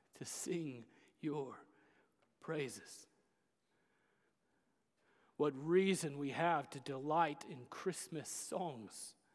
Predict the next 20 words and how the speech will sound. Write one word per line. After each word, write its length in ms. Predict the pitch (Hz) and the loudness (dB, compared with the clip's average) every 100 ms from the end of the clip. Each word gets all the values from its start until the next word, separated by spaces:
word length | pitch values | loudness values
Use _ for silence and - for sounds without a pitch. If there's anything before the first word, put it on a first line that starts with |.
| _ _ _ _ _ _ _ _ _ _ _ _ _ _ _ _ _ _ - | _ _ _ _ _ _ _ _ _ _ _ _ _ _ _ _ _ _ -8
And 100 | 131 | -4
what 220 | 139 127 | -4 -4
grace 480 | 151 165 175 170 - | 0 6 6 4 -2
you 120 | 165 - | -6 -6
have 160 | 143 139 | -8 -6
shown 540 | - 151 135 123 110 - | -6 -4 -6 -8 -10 -12
in 140 | 139 117 | -14 -12
providing 760 | 127 113 127 135 127 113 110 - _ _ - 117 | -12 -8 -4 -4 -6 -10 -14 -18 _ _ -20 -4
biblical 480 | 151 139 135 - 117 | 2 2 0 -6 -10
songs 720 | - - 117 104 90 - - - | -8 -8 -8 -12 -14 -16 -16 -18
for 260 | - 120 110 | -12 -10 -8
us 420 | 104 - - - - _ _ _ _ _ _ _ - | -8 -10 -12 -16 -20 _ _ _ _ _ _ _ -12
to 80 | |
rejoice 480 | 113 113 113 101 - | -10 -8 -8 -8 -10
in 200 | 104 - - _ _ _ _ _ - | -12 -16 -20 _ _ _ _ _ -16
together. 240 | 95 - - - _ _ _ _ _ _ _ _ _ _ _ _ _ _ _ _ _ _ _ _ _ _ _ _ _ | -14 -12 -14 -20 _ _ _ _ _ _ _ _ _ _ _ _ _ _ _ _ _ _ _ _ _ _ _ _ _
Father, 180 | - 156 | -2 2
we 140 | 165 180 | 4 4
pray 300 | - 156 160 | 4 4 4
for 240 | - 139 | 0 -12